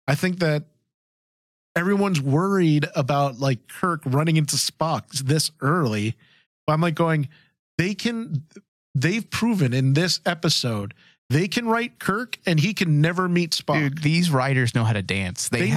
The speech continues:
Speaker 2: have,
Speaker 1: how to dance.
Speaker 2: they put their dancing shoes on before they all, before they all sit down to write. They put on their dancing shoes because they dance around canon like it ain't no thing.
Speaker 1: Like it
Speaker 2: And
Speaker 1: ain't
Speaker 2: they,
Speaker 1: no thing.
Speaker 2: and they do it right.
Speaker 1: And they,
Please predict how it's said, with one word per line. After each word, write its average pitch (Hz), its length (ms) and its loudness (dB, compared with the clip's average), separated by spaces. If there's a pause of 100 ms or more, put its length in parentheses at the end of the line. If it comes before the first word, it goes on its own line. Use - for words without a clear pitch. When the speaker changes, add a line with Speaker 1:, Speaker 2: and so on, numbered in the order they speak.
(140)
Speaker 2:
have, - 20 0
Speaker 1:
how 175 280 0
to 220 140 -2
dance. 147 380 0
Speaker 2:
they 147 240 0
put - 280 -2
their 156 160 0
dancing 123 440 0
shoes 110 580 2 (120)
on 107 440 0 (540)
before 135 380 0
they 143 160 2
all, 123 220 0
before 156 400 0
they 175 100 0
all 151 220 0
sit 156 240 -2
down 127 300 0
to 127 120 2
write. 95 300 0
They 101 100 0
put 123 160 0
on 123 140 2
their 117 120 0
dancing 101 360 0
shoes 98 240 0
because 107 400 -2
they 107 240 2
dance 120 420 -2
around 101 400 -2
canon 113 580 2 (760)
like 113 200 -4
it 98 80 0
ain't 92 180 -2
no 101 140 2
thing. 92 260 -2
Speaker 1:
Like - 120 -2
it 156 40 2
Speaker 2:
And 156 100 2
Speaker 1:
ain't 170 60 -2
Speaker 2:
they, 175 60 0
Speaker 1:
no 185 60 -2
thing. 156 160 -2
Speaker 2:
and 120 180 -2
they 123 180 0
do 131 260 2
it 107 80 0
right. - 520 -4 (200)
Speaker 1:
And 165 100 4
they, 208 240 0